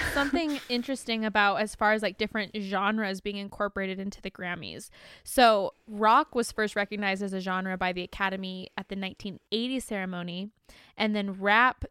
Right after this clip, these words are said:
Speaker 2: didn't make it in until nineteen eighty-nine, which I thought was interesting. And then the award for best music video was first handed out in nineteen eighty-two because, you know, of course,
Speaker 1: Oh. Mm-hmm.
Speaker 2: that
Speaker 1: They had to
Speaker 2: was
Speaker 1: wait for music
Speaker 2: Yeah,
Speaker 1: videos
Speaker 2: they had
Speaker 1: to
Speaker 2: to
Speaker 1: be a
Speaker 2: wait for
Speaker 1: thing.
Speaker 2: music videos to be a
Speaker 1: <laughs>
Speaker 2: thing.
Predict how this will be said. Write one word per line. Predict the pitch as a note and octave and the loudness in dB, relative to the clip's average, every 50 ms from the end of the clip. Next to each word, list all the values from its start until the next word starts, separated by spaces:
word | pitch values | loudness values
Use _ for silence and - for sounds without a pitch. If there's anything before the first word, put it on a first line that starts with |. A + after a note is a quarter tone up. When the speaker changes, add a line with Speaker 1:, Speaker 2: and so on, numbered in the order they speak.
| _ - | _ -4
Speaker 2:
didn't | - G#3 G3+ F#3+ F#3 - | -4 -4 -4 -4 -6 -4
make | G#3+ G3+ G3 - | -4 -6 -4 -4
it | G#3+ - | -4 -2
in | G2 G3 F#3+ F#3+ | -2 -2 -4 -6
until | F#3+ - - G#3+ G3+ | -8 -8 -8 -8 -6
nineteen | G3 G3 F#3+ F#3 - - - G#3 | -6 -6 -8 -8 -10 -10 -8 -6
eighty-nine, | G3 F#3+ F#3 F#3 F#3+ F#3+ F#3+ F#3 F3 F3+ F3 F3+ G#3 B3+ D4 D#4 - | -6 -6 -6 -4 -6 -4 -4 -4 -4 -4 -4 -2 -2 -2 -4 -4 -2
which | - A3 G#3+ - - - - - | -2 -2 -2 -2 -6 -12 -6 -4
I | A3 G#3 | -2 2
thought | A#3 - - | 2 2 2
was | G#3+ G3 | 2 0
interesting. | G#3+ G#3 - A#3 A3 - - A#3 A#3 A#3+ B3+ - - | -2 -4 -4 -6 -6 -6 -4 -6 -4 -4 -6 -2 0
And | A#3+ A#3 A#3 | 0 2 2
then | A3+ A3 G#3+ G#3 - _ - | 2 2 0 -2 -6 _ -6
the | G#3 A3+ A#3 | -2 0 2
award | A#3 A#3 A#3+ B3 A3+ - | 4 4 4 4 4 2
for | A#3+ A#3+ | 0 0
best | - - G#3+ G#3+ A3 - - | 4 4 2 2 2 0 -4
music | A3 A3 A3 G3+ A3+ - - | -2 -2 -2 -2 -4 -4 -2
video | G#3+ G#3 G#3 G3+ G3+ | -2 0 0 -2 -2
was | G3+ G3+ - | -2 -4 -8
first | - - G#3 G3+ - - | -8 -8 -8 -8 -6 -8
handed | - G#3 G#3 G3+ G3 | -8 -6 -6 -4 -2
out | G3+ G3 G3 - | -2 -2 -2 -2
in | G3 G3 | -4 -6
nineteen | F#3+ G3 G3 - - G3+ G#3+ | -6 -8 -8 -10 -12 -10 -8
eighty-two | G3+ G3+ F#3+ F#3 - - - - - B3 B3+ A#3+ G3+ F#3 F3 F3+ G3 A3+ B3+ C4 - _ - | -8 -8 -8 -10 -16 -16 -14 -6 -2 0 2 2 2 2 0 -2 -2 -4 -4 -6 -10 _ -10
because, | A#3+ G3+ - G#3 F#3+ F#3 G3 | -10 -8 -4 -6 -6 -6 -6
you | A#3 G#3 | -8 -6
know, | G3+ G3 | -4 -6
of | F#3 _ | -6 _
course, | _ - G#3 F#3+ F3+ A3 G#3+ G#3+ | _ -4 -2 -2 0 -2 -2 -2
Speaker 1:
Oh. | A3 A3+ A#3+ B3+ C4+ C#4 C#4+ C4+ B3+ B3 A#3+ A#3+ A#3 - _ _ _ _ - B3+ | -4 -4 -4 -4 -4 -6 -6 -6 -8 -8 -8 -10 -10 -12 _ _ _ _ -4 -4
Mm-hmm. | B3 A#3+ B3+ A3+ G#3+ A3 B3 | -2 0 0 -2 0 0 0
Speaker 2:
that | G3 F#3+ F#3+ G3+ | 2 0 0 2
Speaker 1:
They | - | 6
had | B3 A#3 F#3+ | 6 6 6
to | A3+ G#3+ | 6 4
Speaker 2:
was | G3+ | 4
Speaker 1:
wait | G3+ G3 F3+ - | 4 4 4 6
for | B3 A#3 | 4 4
music | A#3 A3 A3 G#3+ F#3+ G#3+ | 6 6 4 4 4 4
Speaker 2:
Yeah, | C#4 C4+ C4+ | 6 8 8
Speaker 1:
videos | - | 8
Speaker 2:
they | C4+ C#4+ | 8 10
had | D4+ C#4+ | 10 10
Speaker 1:
to | C#4 | 8
Speaker 2:
to | C4+ | 8
Speaker 1:
be | B3+ | 8
a | |
Speaker 2:
wait | A#3+ A3+ A3+ | 8 8 8
for | A#3+ C4+ | 8 8
Speaker 1:
thing. | C4 B3+ B3 - | 10 10 10 8
Speaker 2:
music | A#3+ A#3+ G#3 | 8 8 4
videos | A3 G#3 G#3+ G#3+ F4 - | 4 4 8 8 8 8
to | - G#3 | 8 4
be | G#3 F#3+ F#3 | 4 4 0
a | |
Speaker 1:
<laughs> | F#3+ A#4 | 0 4
Speaker 2:
thing. | - A#3+ A3+ G3 F3 E3+ F#3 G#3 A3 | 4 4 4 4 0 -2 -4 -6 -6